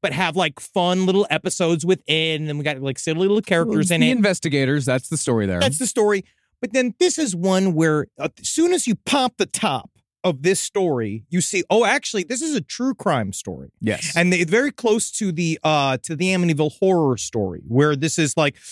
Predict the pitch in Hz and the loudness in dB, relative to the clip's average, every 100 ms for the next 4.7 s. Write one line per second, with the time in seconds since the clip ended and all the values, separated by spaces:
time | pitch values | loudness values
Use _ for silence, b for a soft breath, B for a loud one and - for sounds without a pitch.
0 | B 190 247 240 233 202 190 180 190 180 | B 0 2 2 2 2 2 2 2 2
1 | 165 226 269 - 208 170 147 151 180 202 | 2 2 0 0 0 2 2 2 2 0
2 | 147 123 117 120 131 - 233 202 165 143 | 0 -2 -4 -6 -10 -6 -4 -2 -2 -2
3 | - 202 165 127 _ - 104 131 107 135 | -2 0 0 -2 _ -14 -10 -8 -8 -6
4 | 127 - 147 156 - 92 | -4 -6 -6 -8 -8 -10